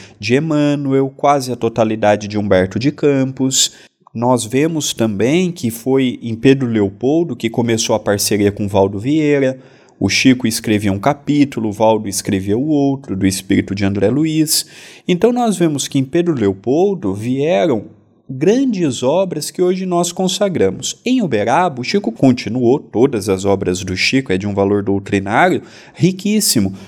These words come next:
Só que daí o Chico já tinha ido no Pinga Fogo, o nome do Chico já era propagado, o Chico já recebia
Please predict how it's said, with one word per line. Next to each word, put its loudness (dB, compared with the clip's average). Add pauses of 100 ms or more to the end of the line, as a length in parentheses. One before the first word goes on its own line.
Só -4
que -8
daí 2
o 2
Chico -4
já 4
tinha -2
ido 0
no 0
Pinga 0
Fogo, -2 (180)
o 2
nome 0
do -2
Chico -2
já 0
era 2
propagado, 0 (600)
o 6
Chico 0
já 2
recebia 0